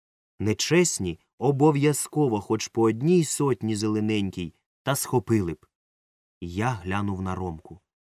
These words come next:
Він густо почервонів і опустив очі. "Невже, невже ви мене ще не впізнали?" усміхнулася тітонька-міліціонер. "Ядвіга Станіславівна?" роззявив я рота.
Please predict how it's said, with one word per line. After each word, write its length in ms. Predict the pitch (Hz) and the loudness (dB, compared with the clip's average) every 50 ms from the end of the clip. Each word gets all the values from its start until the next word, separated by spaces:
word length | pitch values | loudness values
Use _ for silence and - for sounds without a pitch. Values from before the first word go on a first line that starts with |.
| _ _ _ _ - | _ _ _ _ -4
Він 180 | 87 107 107 | -2 0 0
густо 400 | 101 92 117 127 117 - - 107 | 0 0 -2 -4 -4 -4 -6 -6
почервонів 720 | - - 92 - - 101 92 90 95 101 117 143 156 151 127 - _ _ _ _ _ - | -6 -6 -8 -8 -8 -8 -6 -4 -4 -2 0 0 0 0 -2 -4 _ _ _ _ _ -4
і 100 | 120 117 | -2 -2
опустив 520 | 104 - - 95 - - - 107 98 - - | -2 -2 -6 -10 -8 -6 -4 -4 -4 -4 -4
очі. 420 | 107 101 90 - - - - - _ _ _ _ _ _ _ _ _ _ _ _ _ _ - | -4 -4 -4 -6 -8 -14 -14 -18 _ _ _ _ _ _ _ _ _ _ _ _ _ _ -8
"Невже, 680 | - 104 110 120 123 123 120 131 175 190 185 175 151 - _ _ _ - - - | -4 -2 0 0 0 0 0 0 0 2 2 0 -2 -4 _ _ _ -20 -18 -14
невже 560 | - 80 87 123 131 156 165 147 143 175 214 208 | -12 -8 -4 0 2 2 2 4 4 4 4 4
ви 120 | 202 196 | 4 4
мене 360 | 190 190 185 185 190 185 175 - - _ | 4 4 6 6 4 4 2 0 -6 _
ще 260 | - - - - 185 175 | -10 -4 2 4 6 6
не 120 | 180 175 | 6 6
впізнали?" 680 | 165 - 180 180 165 160 165 156 135 107 92 87 82 - _ _ _ | 6 6 4 4 4 4 2 2 2 2 0 -2 -4 -8 _ _ _
усміхнулася 720 | - 113 - - 120 110 - - 151 156 143 127 - - 107 | -8 -6 -4 -2 -2 -2 -2 -2 -2 0 0 -2 -2 -4 -6
тітонька-міліціонер. 1080 | - 123 113 - 104 98 - 104 101 101 98 101 - - - 104 101 98 98 90 82 - _ _ _ _ _ _ _ _ _ _ _ _ _ _ _ _ _ _ _ _ _ _ _ _ _ _ _ - | -4 -4 -4 -4 -4 -4 -4 -4 -4 -2 -4 -4 -6 -6 -6 -4 -2 -2 -2 -4 -4 -6 _ _ _ _ _ _ _ _ _ _ _ _ _ _ _ _ _ _ _ _ _ _ _ _ _ _ _ -8
"Ядвіга 760 | 170 156 147 180 - 151 156 151 165 214 220 196 175 175 | -4 0 0 2 0 0 -2 -4 0 0 2 2 2 2
Станіславівна?" 1200 | 165 - - 175 170 170 165 156 - - 180 196 220 247 254 247 233 226 202 196 180 165 135 113 98 _ _ _ _ _ _ - | 0 -2 -2 0 2 2 2 0 0 0 0 2 2 0 0 2 2 2 4 4 4 4 2 0 -2 _ _ _ _ _ _ -4
роззявив 560 | 113 117 123 120 113 127 131 120 117 117 104 | -2 0 0 0 0 -2 -2 0 0 0 0
я 160 | 104 117 117 | 0 0 0
рота. 400 | 117 117 110 98 - - 85 85 | 0 0 -2 -2 -4 -8 -12 -16